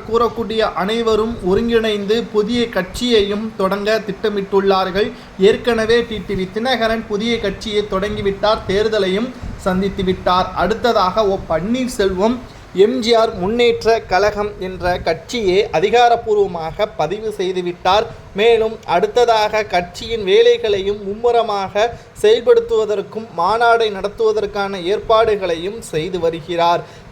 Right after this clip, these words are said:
இந்த நிலையில்தான் ஒன்று இரட்டை இலை சின்னத்தை முடக்க வேண்டும், இல்லை என்றால் அதிமுகவை மீட்டெடுப்பதற்கான வழி என்ன என்பதை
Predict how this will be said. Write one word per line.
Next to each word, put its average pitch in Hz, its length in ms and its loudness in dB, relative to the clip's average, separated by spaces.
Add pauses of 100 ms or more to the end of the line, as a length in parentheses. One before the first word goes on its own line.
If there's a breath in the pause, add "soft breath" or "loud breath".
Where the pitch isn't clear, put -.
இந்த 226 120 2 (120)
நிலையில்தான் 226 640 4 (120)
ஒன்று 220 300 2 (160)
இரட்டை 220 340 2
இலை 214 220 4
சின்னத்தை 208 380 -2 (100)
முடக்க 233 380 2
வேண்டும், 190 300 0 (220)
இல்லை 208 260 2 (100)
என்றால் 156 360 2 (220)
அதிமுகவை 185 840 0 (380 loud breath)
மீட்டெடுப்பதற்கான 190 1000 2 (380)
வழி 185 180 4 (160)
என்ன 180 160 -6 (260)
என்பதை 156 300 0